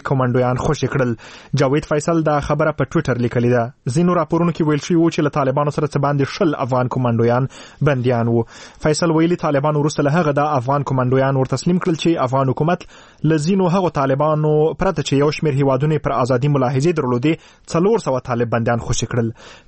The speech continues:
فیصل زیاته کړې، ډیپلوماتیکي هڅې روانې دي او حکومت ژر د مستقیمو خبرو د پیل په تمه ده. د شپږو طالب بندیانو له خلاصون سره استرالیا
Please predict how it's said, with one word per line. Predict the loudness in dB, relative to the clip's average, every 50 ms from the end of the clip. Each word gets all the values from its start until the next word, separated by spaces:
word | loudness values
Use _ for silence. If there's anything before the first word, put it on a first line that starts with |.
| -4 -2
فیصل | 0 0 0 0 0 0 0 0 0
زیاته | 0 -2 -2 -4 -2
کړې، | 0 0 0 0 -2
ډیپلوماتیکي | -2 -2 -2 -2 -2 -2 -4 -4 -2 -2 -2
هڅې | -2 0 0 0
روانې | 2 2 0 0 0 0 0 2
دي | 2 2
او | 0 0
حکومت | 0 -2 -2 -2 -2 -2 -2 -2 -2
ژر | 0 0 0
د | -2 -2
مستقیمو | -2 -4 -4 -2 -2 -2 0 -2 0
خبرو | 0 0 0 0 0
د | 0 0 0
پیل | 2 2 2 0 -2
په | -2 0
تمه | 0 0 0 2
ده. | 0 0 0 -4 -8 -18 -20 -20 -20 -20 -4 0 0
د | 2 2 0
شپږو | -2 -2 0 0 0 0 0
طالب | 0 0 0 0 0
بندیانو | -2 -2 0 0 0 0 0 -2
له | -2
خلاصون | -2 -2 -2 0 0 -2 0 0
سره | -2 -2 -2 -2 -4
استرالیا | -6 -2 -2 0 2 2 2